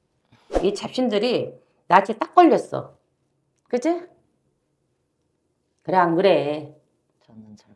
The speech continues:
Speaker 2: 모르니까
Speaker 1: 모르지.
Speaker 2: 모르지만.
Speaker 1: 내 눈에는 딱 보이니까. 일단은 그거를 떼셔야 돼. 다를 이거를 채우셔야 돼. 그래갖고 본인이 아픈 것도 막, 아픈 것도 다 우리가 빼주고,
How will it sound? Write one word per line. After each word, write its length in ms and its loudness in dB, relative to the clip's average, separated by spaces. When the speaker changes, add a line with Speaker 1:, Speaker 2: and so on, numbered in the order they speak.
Speaker 2:
모르니까 460 -20
Speaker 1:
모르지. 600 4
Speaker 2:
모르지만. 240 -8
Speaker 1:
내 120 6
눈에는 480 0
딱 200 0
보이니까. 800 0
일단은 600 2
그거를 440 -2
떼셔야 440 -6
돼. 180 -20
다를 380 -4
이거를 380 -8
채우셔야 500 -10
돼. 120 -18
그래갖고 340 -6
본인이 560 -6
아픈 400 2
것도 300 0
막, 320 0
아픈 280 -10
것도 200 -4
다 220 2
우리가 340 -2
빼주고, 720 -4